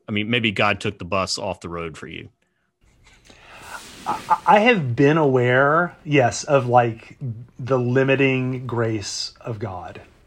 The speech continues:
Speaker 2: where, you know, I, I was not given an option to choose something.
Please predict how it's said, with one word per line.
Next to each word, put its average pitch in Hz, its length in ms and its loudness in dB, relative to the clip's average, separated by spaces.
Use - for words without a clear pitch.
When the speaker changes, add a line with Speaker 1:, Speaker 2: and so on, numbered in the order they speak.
Speaker 2:
where, 113 460 -8
you 127 120 -4
know, 117 140 -6
I, 131 220 2
I 131 180 0
was 123 280 2
not 123 460 2
given 117 340 -2
an 120 140 -8
option 113 540 -8
to 123 120 -8
choose 120 340 -6
something. 120 260 -4